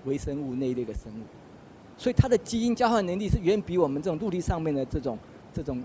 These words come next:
这种所谓的非常进化的生物要大太多的。我给你看一些数字哈，一些资料哈，请看下一张。 <clears throat> 这是刚刚二零零五年 Nature 的文章哈，他说啊，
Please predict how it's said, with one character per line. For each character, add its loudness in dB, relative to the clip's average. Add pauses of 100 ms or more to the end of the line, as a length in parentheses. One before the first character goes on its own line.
(120)
这 -2
种 -2
所 -4
谓 4
的 0 (160)
非 2
常 0
进 -4
化 0
的 -2
生 -6
物 -6
要 0
大 -4
太 -2
多 -6
的。 -10 (540)
我 -8
给 -2
你 -2
看 -6
一 -8
些 -10
数 -8 (100)
字 -14
哈， -16 (800)
一 -16
些 -4
资 -10
料 -4
哈， -14 (1000)
请 -8
看 -6
下 -4
一 -6
张。 -10 (960)
<clears throat> -8 (400)
这 -6
是 -6
刚 -4
刚 -4 (220)
二 2
零 0
零 -2
五 -2
年 -2
Nature -6
的 -4
文 -8
章 -4
哈， -8 (380)
他 4
说 12
啊， 6